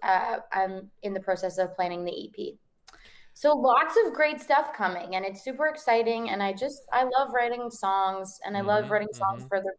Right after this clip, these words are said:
Speaker 1: people. And I just love, I just love what I do. I'm so lucky.
Speaker 2: Now, you know, in this, in this world, everyone eventually moves to Nashville. Is there any plans
Speaker 1: Oh.
Speaker 2: for that?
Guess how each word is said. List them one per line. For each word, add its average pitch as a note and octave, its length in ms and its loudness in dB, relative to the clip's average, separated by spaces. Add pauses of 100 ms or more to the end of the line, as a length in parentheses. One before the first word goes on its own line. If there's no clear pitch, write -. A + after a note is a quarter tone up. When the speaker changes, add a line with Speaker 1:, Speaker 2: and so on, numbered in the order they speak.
Speaker 1:
people. F#3+ 460 6
And F#3 240 0 (640)
I - 40 -20
just - 240 -18
love, F3+ 320 2 (300)
I A#3 60 -6
just A3 140 -6
love G3 220 4
what F3+ 100 2
I - 80 0
do. F#3+ 240 -4
I'm G3 220 -4
so A#3 240 -2
lucky. G3+ 580 -4 (400)
Speaker 2:
Now, D#3+ 480 2 (100)
you E3 180 -4
know, D3 240 0
in D3 140 -2
this, D#3+ 340 -8
in C#3+ 220 -8
this D3+ 280 -8
world, C3+ 600 -4
everyone C#3 420 -4
eventually B2 480 -8
moves A2+ 360 -8
to A#2 100 -10
Nashville. B2 840 -4
Is A2+ 140 -10
there A2+ 100 -6
any A#2 160 -8
plans G#3 400 0
Speaker 1:
Oh. - 20 -14
Speaker 2:
for C#3 120 -10
that? C#3 280 -4